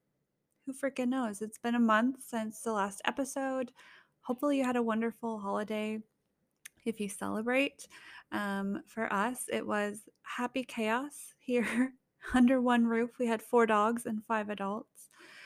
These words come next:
Um, but it was wonderful and quiet and chaotic and beautiful, and just feeling so grateful for spending time with family because, you know, we don't know how much time we have.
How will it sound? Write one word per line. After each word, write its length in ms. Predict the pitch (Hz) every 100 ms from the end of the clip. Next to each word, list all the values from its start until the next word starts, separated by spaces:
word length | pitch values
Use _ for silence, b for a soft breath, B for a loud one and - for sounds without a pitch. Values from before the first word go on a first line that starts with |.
| B B -
Um, 580 | 220 214 208 208 214 214 _ _ - - -
but 220 | 220 226
it 80 | -
was 160 | 220
wonderful 460 | 214 208 214 - 214
and 180 | 202 202
quiet 540 | - 202 196 202 196 -
and 240 | 196 202
chaotic 560 | - 202 190 190 196 -
and 520 | 190 190 185 185 190 - _ _ _ _ _ -
beautiful, 540 | 240 311 - - 214 - _
and 560 | 220 214 208 202 202 202
just 240 | - 220 -
feeling 200 | 214 214
so 160 | 220
grateful 560 | 214 202 202 - 208 208 -
for 340 | 208 202 202 B B B
spending 460 | - - 240 240 233
time 240 | 233 220
with 100 | 220 -
family 400 | 208 196 196 196
because, 500 | 202 202 214 208 202
you 100 | 254
know, 280 | 269 285 294 285 _ _
we 80 | 254
don't 200 | 247 269
know 100 | 262
how 160 | 247
much 340 | 254 262 254 -
time 280 | - 247 247
we 100 | 247
have. 300 | 254 277